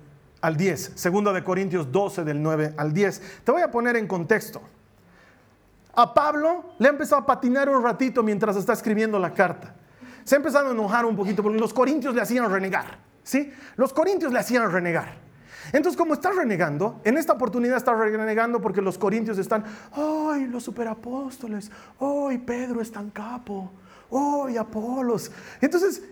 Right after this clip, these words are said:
y, y en cambio ese Pablo es medio flacucho, medio calvo. Entonces Pablo está así medio, entonces les dice, "Permítanme que me aloque un poquito", les dice. "Permítanme que me aloque un poquito. ¿Saben qué?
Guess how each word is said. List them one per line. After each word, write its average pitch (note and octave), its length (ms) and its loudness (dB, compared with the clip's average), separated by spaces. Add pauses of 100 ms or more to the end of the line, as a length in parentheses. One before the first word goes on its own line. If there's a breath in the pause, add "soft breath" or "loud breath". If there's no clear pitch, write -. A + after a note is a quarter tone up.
(100)
y, B3 240 2
y - 40 4
en C#4 100 0
cambio D#4+ 240 2
ese C4+ 100 -2
Pablo C#4 540 -2 (220 loud breath)
es D#4 140 -2
medio C4+ 200 0
flacucho, A#3+ 600 -4
medio G3+ 300 -2
calvo. A#3 680 -4 (600 loud breath)
Entonces D#4+ 300 2
Pablo G#4 260 4
está F4+ 160 2
así E4 180 0
medio, C4+ 340 2 (260 loud breath)
entonces B3 260 2
les C4 120 0
dice, C4+ 100 2
"Permítanme D#4 880 2
que D#4 100 2
me A#3+ 140 2
aloque B3+ 420 2
un A#3 220 0
poquito", F3+ 520 -2
les A#2+ 180 -8
dice. C3+ 240 -8 (380 loud breath)
"Permítanme F#4+ 760 2
que D#4 100 2
me B3+ 120 2
aloque B3 340 2
un A3 160 0
poquito. A3 400 -4
¿Saben G#3 340 0
qué? C#4 380 -2